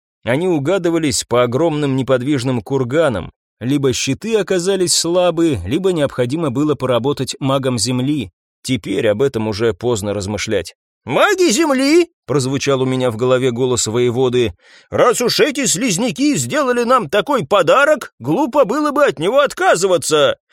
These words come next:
Выровняйте насыпь, займем позиции на ней!» Я обернулся и понял, что приказ прозвучал исключительно для нас, землевиков, ну еще командиров,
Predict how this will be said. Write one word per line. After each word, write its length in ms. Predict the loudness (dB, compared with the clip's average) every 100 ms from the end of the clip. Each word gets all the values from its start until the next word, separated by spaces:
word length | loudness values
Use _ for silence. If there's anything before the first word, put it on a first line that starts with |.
| -20 -10
Выровняйте 800 | 0 2 4 2 2 0 2 2
насыпь, 420 | 2 2 0 -6 -12 -4
займем 540 | 2 2 4 2 2
позиции 560 | 0 0 -2 -2 -2 0
на 160 | 0
ней!» 320 | 2 0 -2 _ _ _ _ _ _
Я 260 | -4 0 2
обернулся 680 | 2 0 0 -2 -2 -2 0
и 80 | 0
понял, 420 | 0 0 0 -4
что 200 | -4 -2
приказ 400 | -2 0 -2 -2
прозвучал 580 | -2 -2 -2 0 0 0
исключительно 720 | 0 -4 -4 -6 -4 -2 0
для 220 | 0 0
нас, 360 | -2 -2 -4 -4
землевиков, 840 | -2 -2 -2 -4 -2 -2 -2 -8 _ -18 -8
ну 140 | -6
еще 260 | -4 -2 -2
командиров, 800 | 0 0 0 0 0 0 -4